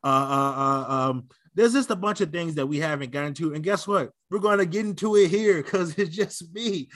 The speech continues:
and they can't muzzle me. <laughs> And that's the beauty of it. And that's the beauty of this. So, in closing, listen to those albums. Tell me which, which ones you like. Tell me what your favorite ten albums were.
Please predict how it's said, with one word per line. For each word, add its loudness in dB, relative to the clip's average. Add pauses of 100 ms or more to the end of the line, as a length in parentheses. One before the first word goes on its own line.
(160)
and 0
they 4
can't -4
muzzle -4
me. -6
<laughs> -14 (2500)
And -2
that's 2
the 2
beauty 0
of -2
it. -6 (400)
And -10
that's -2
the 4
beauty -2
of 0
this. 0 (340)
So, 4 (680)
in -2
closing, 0 (260)
listen -4
to 0
those 0
albums. -4
Tell -8
me 0
which, -6
which -4
ones -4
you -4
like. -6
Tell -6
me -6
what -8
your 0
favorite -8
ten -10
albums -8
were. -6